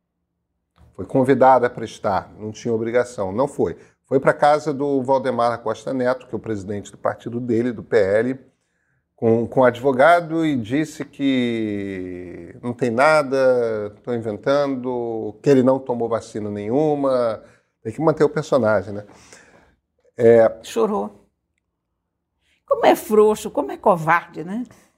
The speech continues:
Speaker 1: <coughs> Bem.
Speaker 2: Como é covarde. Isso, inclusive, é outra coisa, outra característica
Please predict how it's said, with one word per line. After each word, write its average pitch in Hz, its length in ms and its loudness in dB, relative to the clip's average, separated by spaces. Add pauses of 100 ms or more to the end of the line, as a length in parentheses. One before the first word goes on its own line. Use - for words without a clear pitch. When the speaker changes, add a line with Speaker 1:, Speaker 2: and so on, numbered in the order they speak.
(1600)
Speaker 1:
<coughs> - 1300 2
Bem. 247 200 6
Speaker 2:
Como 349 420 0
é 233 160 2
covarde. 185 960 -4
Isso, 220 220 -14
inclusive, 202 480 -8
é 214 180 0
outra 247 320 -2
coisa, 196 380 -8
outra 208 180 -6
característica 214 880 -8